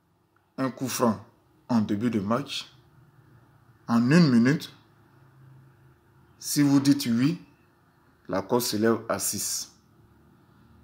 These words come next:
Par contre, si vous dites non, vous voyez que la cote est très petite, un point douze.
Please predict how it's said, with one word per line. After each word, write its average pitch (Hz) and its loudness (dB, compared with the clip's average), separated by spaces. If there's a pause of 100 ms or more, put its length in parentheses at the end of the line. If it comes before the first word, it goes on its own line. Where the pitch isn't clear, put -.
(3500)
Par 120 0
contre, 208 0 (280)
si - -4
vous 160 4
dites 147 -4
non, 135 0 (840)
vous 120 -4
voyez 117 4
que 127 -2
la 110 2
cote 117 -4
est 110 -8
très 120 -6
petite, 113 -8 (560)
un 120 0
point 110 0
douze. 98 -4